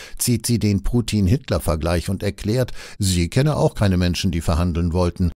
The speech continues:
Schon acht Jahre früher hat sich Maldarczyk in der F A Z direkt an Russland gewandt. „Ich muss dir ehrlich sagen, Russland, mein Leben lang habe ich dich gehasst. Ich war eine fundamentalistische Antirussin, wobei ich deine Literatur las und deine Sprache als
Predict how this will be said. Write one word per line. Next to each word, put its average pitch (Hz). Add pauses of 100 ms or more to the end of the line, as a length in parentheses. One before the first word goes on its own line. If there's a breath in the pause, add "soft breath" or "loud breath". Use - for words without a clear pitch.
(480)
Schon 113
acht 123
Jahre 104
früher 113
hat 101
sich 101
Maldarczyk 85
in 87
der 85
F 82
A 82
Z -
direkt 101
an 95
Russland -
gewandt. - (920)
„Ich -
muss 139
dir 104
ehrlich 95
sagen, 101
Russland, 80
mein 78
Leben 82
lang 82
habe 78
ich 69
dich -
gehasst. - (300 loud breath)
Ich 62
war 80
eine 76
fundamentalistische 80
Antirussin, 76 (260 loud breath)
wobei 127
ich 107
deine 110
Literatur 101
las 101
und 85
deine 85
Sprache 85
als 80